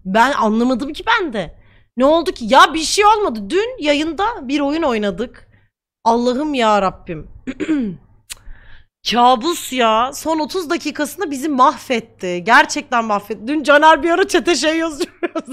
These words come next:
zaten. "Pelin, seni hayatımda ilk kez böyle görüyorum." <laughs> Superliminal, evet, evet. Ay, kahrolduk ya. Dün normalde Harry the Stickman'e geçecektik. Geçemedik işte.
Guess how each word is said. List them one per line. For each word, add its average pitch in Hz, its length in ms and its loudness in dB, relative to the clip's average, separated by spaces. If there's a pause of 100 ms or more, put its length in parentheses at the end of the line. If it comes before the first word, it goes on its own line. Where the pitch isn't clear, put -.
(120)
zaten. 269 600 -4 (560)
"Pelin, 320 280 8
seni 330 240 6
hayatımda 311 640 8
ilk 359 300 4
kez 294 280 4
böyle 285 320 4
görüyorum." 262 720 4 (640)
<laughs> - 580 -20
Superliminal, 370 840 2
evet, 381 420 4
evet. 349 380 2
Ay, 269 220 2
kahrolduk 359 720 2
ya. 320 300 2 (300)
Dün 285 180 -6
normalde 330 480 2
Harry 302 180 0
the 359 100 -2
Stickman'e 359 460 -4
geçecektik. 381 560 -4
Geçemedik 349 520 -2
işte. 202 600 -6